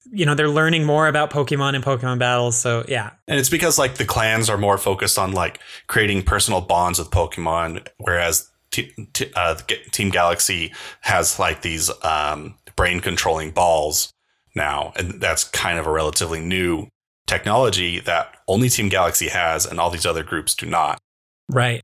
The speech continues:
Speaker 1: But yeah, uh, kinda moving on to, like, some of this other parts of our list, you know, we've kinda talked about this general vibe and how the world feels and stuff. Why don't we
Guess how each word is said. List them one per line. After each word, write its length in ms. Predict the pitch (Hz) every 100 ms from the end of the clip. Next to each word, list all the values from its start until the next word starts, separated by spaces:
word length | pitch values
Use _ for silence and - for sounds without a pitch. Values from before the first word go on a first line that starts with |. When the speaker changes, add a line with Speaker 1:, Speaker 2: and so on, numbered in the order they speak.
| -
Speaker 1:
But 100 | 202
yeah, 480 | 220 160 208 196
uh, 60 | 202
kinda 580 | 196 262 311 254 175 156
moving 360 | 226 208 226 214
on 200 | 190 196
to, 100 | 190
like, 140 | 165
some 180 | - 180
of 60 | 165
this 160 | 156
other 260 | 165 165 151
parts 420 | 147 - 156 156
of 80 | 147
our 120 | 139
list, 400 | 135 170 156 -
you 80 | 151
know, 180 | 151 160
we've 140 | 160
kinda 260 | 185 165 151
talked 280 | - 151 -
about 220 | 147 139
this 200 | 147 -
general 380 | - 156 170 135
vibe 420 | 139 151 170 151
and 80 | 143
how 120 | 156
the 80 | 143
world 380 | 127 147 156 143
feels 560 | 151 147 156 147 135
and 160 | 131 131
stuff. 440 | - 131 123 - -
Why 140 | 151 190
don't 140 | 277
we 440 | 262 214 170 139